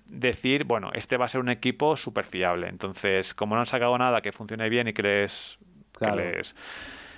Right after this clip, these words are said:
Speaker 1: que les parezca que va a ser una competencia para lo otro, pues han dicho, "Mira, este terreno no tocamos y nos centramos en esto". Porque, bueno, ellos sí que tocan triatlón, han tenido triatletas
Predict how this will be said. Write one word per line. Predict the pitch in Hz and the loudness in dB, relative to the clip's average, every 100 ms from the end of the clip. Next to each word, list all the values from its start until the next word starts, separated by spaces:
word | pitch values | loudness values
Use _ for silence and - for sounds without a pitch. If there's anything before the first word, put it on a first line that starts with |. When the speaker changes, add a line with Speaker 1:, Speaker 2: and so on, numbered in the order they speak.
| - - - _ | -20 -20 -20 _
Speaker 1:
que | 104 | -4
les | 98 | -4
parezca | 98 101 101 113 | -2 -2 0 0
que | 113 | 2
va | 110 110 107 110 - 113 | 4 4 4 2 2 0
a | - | 0
ser | 117 | -2
una | 117 110 110 107 104 101 | 0 2 4 4 4 2
competencia | 120 110 107 107 117 | 0 0 -2 0 0
para | 113 107 | 2 2
lo | 110 | 4
otro, | 113 131 | 2 2
pues | 117 98 | 0 2
han | 101 | 2
dicho, | 95 101 | 0 -2
"Mira, | 98 95 | 0 2
este | 90 101 - | 2 -2 -2
terreno | 107 110 110 107 | -2 0 0 2
no | 110 113 | 2 2
tocamos | 120 135 143 180 151 | 0 0 -2 -4 -4
y | |
nos | 107 | -4
centramos | 101 92 98 98 98 | -2 -2 -2 -2 -8
en | 87 | -8
esto". | 92 - - - | -8 -6 -8 -6
Porque, | - 92 | -4 -2
bueno, | 104 107 90 | 0 0 -2
ellos | 87 - | -4 -4
sí | |
que | - 104 98 | 0 2 2
tocan | 104 - 101 95 | -2 0 0 0
triatlón, | 104 90 90 120 147 135 | 2 2 2 2 2 0
han | 110 | 0
tenido | 101 95 92 | 0 0 2
triatletas | 98 90 98 98 98 95 92 | 2 2 0 2 2 4 2